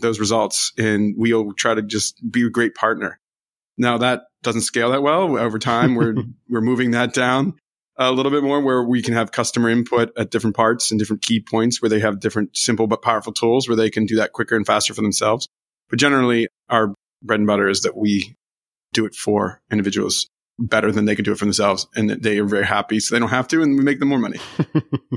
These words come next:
Speaker 2: But you're the V P of Product Design and Services there, and you just touched a little bit about the services there. And that, I guess, is what we're calling that white glove kind of onboarding and white glove maintenance of their solutions.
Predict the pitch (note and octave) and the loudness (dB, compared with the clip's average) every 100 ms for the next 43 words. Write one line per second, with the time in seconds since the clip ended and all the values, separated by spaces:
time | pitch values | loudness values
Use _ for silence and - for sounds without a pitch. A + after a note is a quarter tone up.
0 | - _ _ _ _ _ _ _ _ E3+ | -10 _ _ _ _ _ _ _ _ 2
1 | F3 G#3 F3 E3+ - D3 - D3 C#3 C3+ | 2 2 0 0 2 0 2 0 0 0
2 | C3+ B2+ A#2+ - C3 A#2 B2 - A2 G#2+ | 0 0 0 2 0 0 -2 0 0 2
3 | B2 E3 - - - E3 - C#3+ C3 B2 | 2 0 -2 -8 -6 -4 -2 0 0 0
4 | A#2+ A2+ - - C3+ A#2+ A2 A2 A#2 A#2 | 0 0 -2 0 0 0 0 -4 -2 -4
5 | - _ _ _ _ _ - C3+ A#2+ A2+ | -6 _ _ _ _ _ 0 2 2 0
6 | - - _ _ _ _ E3+ B2+ - D3 | -6 -10 _ _ _ _ -2 -2 0 -2
7 | B2+ B2 A2+ A#2 G2 A#2+ A#2+ A2+ - A#2+ | 0 0 0 -2 0 -2 0 0 0 0
8 | A2 A2+ - - A#2 - B2+ A2 G2 - | 0 -2 -4 -2 -2 0 0 0 -2 -14
9 | _ _ _ _ - A#2+ G#2+ G2+ - - | _ _ _ _ -4 -2 -2 -4 -6 -2
10 | C3+ A#2 A#2+ A#2 A#2 A2+ G#2+ G#2 - _ | 0 2 2 2 2 2 0 -2 -6 _
11 | - B2 B2+ - A#2 G#2+ - A#2 B2 B2 | -2 0 0 0 0 0 -6 -2 0 0
12 | A#2 A#2 - A2+ A2+ - A2+ A2+ - C#3+ | 0 0 0 0 0 0 0 0 -2 -4
13 | C#3+ | -6